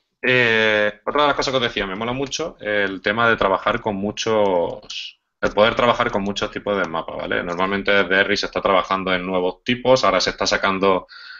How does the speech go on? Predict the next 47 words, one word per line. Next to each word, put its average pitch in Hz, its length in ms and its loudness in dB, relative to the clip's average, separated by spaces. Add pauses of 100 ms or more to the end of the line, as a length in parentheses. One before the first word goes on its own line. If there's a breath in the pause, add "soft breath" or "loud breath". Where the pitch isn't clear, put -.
(200 loud breath)
los 92 200 0
mapas 95 360 4
vectoriales 120 680 2
y 90 80 -2
en 92 100 0
esta 107 220 0
U 107 100 6
R 104 180 4
L, 113 220 2 (420)
basemaps 104 640 0
beta 101 300 0
argis 101 240 -4
punto 95 260 -12
com, 120 280 -4 (580 loud breath)
eh, - 100 -6
se 98 120 0
van 101 180 0
cargando 110 640 2
los 95 320 -2
futuros 117 400 -2
mapas 117 320 2
que 113 100 0
tendremos 98 380 -2
disponibles, 104 640 -2 (100)
que - 80 -10
ahora 90 160 2
mismo, 104 280 -2
por 101 80 2
ejemplo, 101 500 -2 (340)
estos - 240 -2
son, 123 280 0
en 95 260 -4
este 107 160 0
caso, 113 180 0
son 104 180 -2
vectoriales, 113 720 0 (1120 soft breath)
¿vale? 90 360 0
Este 107 360 2
todavía 110 480 6
no 110 120 2
lo 107 120 6
tenemos 107 380 2
disponible 98 460 0
a 110 40 6
través 90 280 2
de 98 80 2
la, 82 760 4